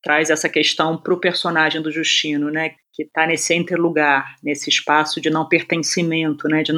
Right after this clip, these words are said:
de, de ter feito um movimento de migração pra buscar uma condição melhor de vida, mas de não ter encontrado um pertencimento, um acolhimento nesse novo lugar onde ele, ele veio morar.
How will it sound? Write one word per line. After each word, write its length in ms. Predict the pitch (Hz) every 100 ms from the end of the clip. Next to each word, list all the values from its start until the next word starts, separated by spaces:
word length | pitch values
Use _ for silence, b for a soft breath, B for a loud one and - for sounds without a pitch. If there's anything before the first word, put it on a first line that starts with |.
| 156
de, 160 | 139 147
de 380 | - - - -
ter 100 | -
feito 300 | 170 180 175
um 40 | 170
movimento 360 | 165 165 160
de 60 | -
migração 800 | 156 165 156 156 - 160 180 233 233 _ -
pra 140 | 147
buscar 260 | 143 - 160
uma 100 | 151
condição 440 | 160 151 - 160
melhor 320 | 156 151 147
de 160 | 156 156
vida, 320 | 139 160 170
mas 160 | 170 165
de 60 |
não 120 | 170 170
ter 140 | 185
encontrado 880 | 180 175 180 180 156 160 165 160 170 _
um 120 | 160
pertencimento, 920 | 160 160 - 170 - 170 160 165 -
um 60 | 160
acolhimento 880 | 151 175 170 160 156 160 156 - 175 _
nesse 380 | 160 156 - 165
novo 260 | 165 156
lugar 360 | 170 160 151 156
onde 240 | 156 151
ele, 540 | 156 151 151 160 151 147 -
ele 180 | 151
veio 220 | 151 156 160
morar. 420 | 165 165 147